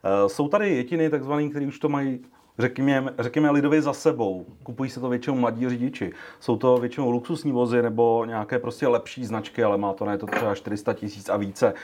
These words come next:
nebo je to patnáct, dvacet let starý auto. Eh, jak koukáte na prodej těchhle z těch vozů, nebo mají se zákazníci tohodle typu vozu bát? A co vy byste radili? Brát je, anebo říct: "Hele, tohle už je auto, který to prostě má pět minut před sebou a končí"?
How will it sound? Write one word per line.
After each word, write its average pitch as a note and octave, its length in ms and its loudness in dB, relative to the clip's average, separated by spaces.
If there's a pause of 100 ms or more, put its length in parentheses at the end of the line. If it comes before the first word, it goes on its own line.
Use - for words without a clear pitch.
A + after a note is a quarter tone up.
(120)
nebo G#2 180 2
je G#2+ 60 4
to A2+ 220 2 (460)
patnáct, A2 400 -2
dvacet A2 280 -4
let B2 120 4
starý A2+ 380 -2
auto. A2 380 -2 (260)
Eh, G2 280 4
jak A#2 160 0
koukáte B2 540 0
na A2+ 120 -2
prodej A2+ 400 -2
těchhle A2 300 -4
z - 40 -14
těch - 140 -4
vozů, G#2 360 0
nebo A2 220 2
mají A#2+ 220 0
se G3+ 140 -4
zákazníci D#3 540 0
tohodle D#3 340 2
typu D#3+ 300 -6
vozu D3 260 0
bát? A2+ 440 -2 (420)
A A2+ 100 0
co - 200 0
vy E3+ 100 2
byste C3 280 -2
radili? G2 420 0 (220)
Brát A#2+ 440 2
je, D3+ 220 0
anebo C#3 360 -4
říct: C3+ 180 -8
"Hele, A#2+ 380 2 (120)
tohle A#2 260 -4
už - 360 -12
je A2 100 0
auto, A2 260 -4
který A2 220 -4
to A2 260 2 (220)
prostě A2+ 640 0
má A2 440 0 (240)
pět A#2 180 -2
minut A#2+ 120 -2
před A2 200 -6
sebou A2 280 0
a G#2+ 60 0
končí"? - 420 -10